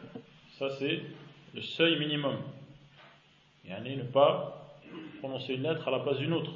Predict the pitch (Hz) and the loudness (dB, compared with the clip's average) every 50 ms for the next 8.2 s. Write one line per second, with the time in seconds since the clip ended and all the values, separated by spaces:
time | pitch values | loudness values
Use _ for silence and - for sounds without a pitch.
0 | - - - - - - - 160 151 - - - - - - - - - - - | -10 -12 -14 -10 -4 0 2 2 2 2 -2 -6 -10 -12 -14 -14 -16 -18 -16 -10
1 | 110 117 135 139 135 147 151 139 - 123 117 117 120 123 143 143 143 - - - | -4 -2 -2 0 2 2 0 2 4 4 4 4 4 2 0 0 -2 -4 -8 -12
2 | - - - - 156 165 170 170 165 160 156 143 135 127 120 117 120 139 147 147 | -14 -4 4 8 10 10 10 8 6 4 4 2 2 4 4 6 8 8 8 6
3 | 135 127 123 127 147 156 165 147 127 127 123 139 139 135 - - - 143 156 160 | 4 0 2 4 6 6 6 4 2 2 4 6 6 6 4 4 6 8 10 10
4 | 165 165 160 160 151 139 135 123 123 117 123 131 131 131 131 135 135 - - - | 10 8 6 6 6 6 6 6 6 6 6 4 2 0 -2 -4 -4 -4 -8 -12
5 | - - - - - - - - - - - - - - - _ _ _ - - | -16 -20 -20 -20 -20 -20 -20 -20 -20 -20 -20 -20 -20 -20 -20 _ _ _ -20 -20
6 | - - _ _ - - - - - - - _ _ _ _ _ _ - _ - | -20 -20 _ _ -20 -20 -20 -20 -20 -20 -20 _ _ _ _ _ _ -20 _ -20
7 | - - 123 135 147 147 143 151 - 120 123 123 120 131 127 131 139 139 131 127 | -14 -8 -4 -2 -2 -2 -2 -2 -2 0 0 0 0 -2 -4 -4 -4 -2 -2 0
8 | 147 143 - | 2 2 2